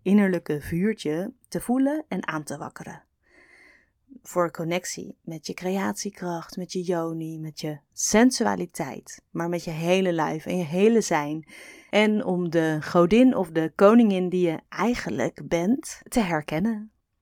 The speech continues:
Wat je nodig hebt is een plek waar je niet gestoord wordt. En verder, ja, makkelijke kleren. We gaan vandaag geen kleren uitdoen of zo. Maar het is wel lekker als je,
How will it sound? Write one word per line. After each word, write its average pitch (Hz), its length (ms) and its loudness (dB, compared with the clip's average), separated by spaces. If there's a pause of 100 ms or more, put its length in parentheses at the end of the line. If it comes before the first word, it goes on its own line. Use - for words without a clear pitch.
(300)
Wat 180 200 0
je 185 60 2
nodig 170 280 0
hebt 165 200 -6
is 165 100 -2
een 165 100 -4
plek 151 280 -4
waar 175 160 -2
je 170 80 -2
niet 185 200 -4
gestoord 185 420 -6
wordt. 339 440 0 (480)
En 180 600 -2 (140)
verder, 180 540 -2
ja, 170 260 0
makkelijke 151 520 -4
kleren. 151 560 -8 (600)
We 185 80 -10
gaan 185 220 2
vandaag 175 460 -2
geen 180 260 -4
kleren 175 340 0
uitdoen 160 340 -4
of 170 120 -8
zo. 285 280 0 (580)
Maar 165 120 -10
het 165 100 -10
is - 80 -10
wel 160 120 -2
lekker 165 300 -8
als 156 200 -10
je, - 400 -14